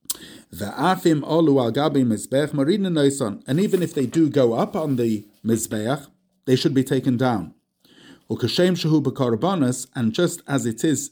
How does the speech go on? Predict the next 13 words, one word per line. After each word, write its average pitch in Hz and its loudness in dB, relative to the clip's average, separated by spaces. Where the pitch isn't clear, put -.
in 107 -4
the 90 -4
offerings, 120 0
kachu 156 -4
b'chol 143 -2
asher 139 -2
yakriv 127 -2
nafshe 143 2
laHashem, 113 -2
so 170 2
too 156 0
is 123 0
it 113 -4